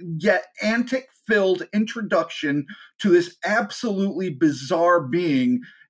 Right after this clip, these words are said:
And it only gets stranger from there. It's almost apropos that it's so contradictory in terms of,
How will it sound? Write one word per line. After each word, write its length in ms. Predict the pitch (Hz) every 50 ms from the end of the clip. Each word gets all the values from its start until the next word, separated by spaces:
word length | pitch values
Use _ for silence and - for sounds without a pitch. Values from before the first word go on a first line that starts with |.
| _ _ -
And 100 | 185 185
it 120 | 190 196 208
only 220 | 233 254 254 247
gets 180 | 196 226 214 -
stranger 340 | - 220 202 196 151 160 165
from 80 | 151
there. 200 | 165 180 147 131
It's 80 | 131 -
almost 340 | 160 185 202 233 220 - - -
apropos 720 | 185 190 185 - 170 - - - 214 190 170 156 143 127 - - - - _
that 180 | - 156 156 160
it's 160 | 165 - -
so 360 | - - 202 180 175 175 - -
contradictory 960 | - - 190 185 190 - - 165 135 170 175 175 - 170 160 156 151 147 156
in 140 | 156 156 135
terms 300 | - 156 160 156 147 139
of, 140 | 143 131